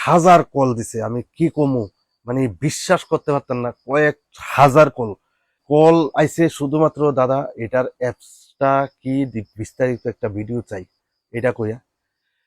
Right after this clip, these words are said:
তো এই ভিডিওটা আপনাদের সামনে তুলে ধরলাম, কিভাবে সেট আপ করা লাগে। আশা করি ভিডিওটা পজিটিভ ভাবে মানুষ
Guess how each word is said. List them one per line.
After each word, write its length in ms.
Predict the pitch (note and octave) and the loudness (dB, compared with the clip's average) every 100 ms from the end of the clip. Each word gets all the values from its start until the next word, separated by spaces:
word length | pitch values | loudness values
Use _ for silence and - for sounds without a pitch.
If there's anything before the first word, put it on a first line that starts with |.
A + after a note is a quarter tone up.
| _ _ _ _ - | _ _ _ _ 6
তো 140 | F3+ | 8
এই 100 | F3+ | 8
ভিডিওটা 560 | C#3 D3+ F3 F3 E3+ E3 | 8 6 6 8 8 6
আপনাদের 440 | - D3+ D3+ D#3 | 4 0 0 0
সামনে 320 | - D3 C#3 | 2 0 0
তুলে 280 | C3+ C3 C3+ | -2 0 2
ধরলাম, 460 | C#3 C3 B2 D3 A#3 _ | 2 2 2 0 -14 _
কিভাবে 360 | C3 B2 B2 B2+ | -2 -2 0 -4
সেট 240 | A#2 A2 | -6 -6
আপ 80 | B2 - | -6 -2
করা 180 | A2+ | -2
লাগে। 260 | A2 G#2+ C3+ F#3+ _ _ _ _ - | -2 -4 -8 -12 _ _ _ _ -6
আশা 220 | C3+ D#3+ | -2 0
করি 180 | D3 D3+ | 0 0
ভিডিওটা 360 | B2+ C#3 C#3 C#3 - | 0 2 2 0 2
পজিটিভ 400 | D3 D3+ E3+ F3 C#3 | 2 4 2 0 2
ভাবে 240 | C3 C#3+ | 2 2
মানুষ 220 | C3 B2 | 2 0